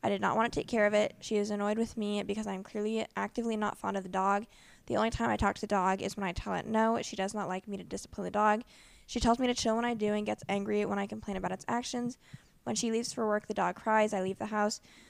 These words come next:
Um, I'm at the point where I'm going to say that I'm not allow-, or I'm not available when she wants me home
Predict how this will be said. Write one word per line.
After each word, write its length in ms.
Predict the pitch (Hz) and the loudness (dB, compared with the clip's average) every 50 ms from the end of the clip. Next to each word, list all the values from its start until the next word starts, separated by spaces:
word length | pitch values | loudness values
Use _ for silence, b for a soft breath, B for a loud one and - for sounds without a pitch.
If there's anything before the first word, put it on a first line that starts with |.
| b b b b b | b b b b b
Um, 100 | - 226 | -2 0
I'm 200 | 202 202 202 202 | 2 2 4 2
at 100 | 226 - | 2 0
the 60 | - 247 | -2 -2
point 240 | - 226 214 - | 0 0 0 2
where 80 | - 214 | 2 0
I'm 80 | 208 208 | 0 2
going 200 | 214 208 208 208 | 2 2 2 0
to 80 | 220 | -2
say 460 | 220 - 208 202 202 202 202 196 - - - - - - - - _ - - - - _ _ - | -2 0 2 2 4 4 4 4 2 0 -4 -18 -20 -20 -20 -20 _ -20 -20 -20 -20 _ _ 0
that 180 | 226 214 - | 2 4 4
I'm 120 | - 202 196 | 4 2 2
not 220 | 196 196 202 - | 4 4 4 4
allow-, 260 | 208 208 202 202 - - - - | 4 4 4 2 0 -2 -4 -2
or 80 | 214 202 | 0 2
I'm 80 | 202 | 4
not 120 | 202 208 214 | 4 4 4
available 340 | 214 214 202 202 208 214 208 | 6 6 4 4 4 2 -2
when 120 | 202 202 | -2 -2
she 140 | 202 - 202 | -2 0 0
wants 240 | 202 196 - - - | 0 0 0 -2 -4
me 80 | 202 | -4
home 340 | 208 196 208 196 202 202 202 | -2 0 0 0 0 0 -2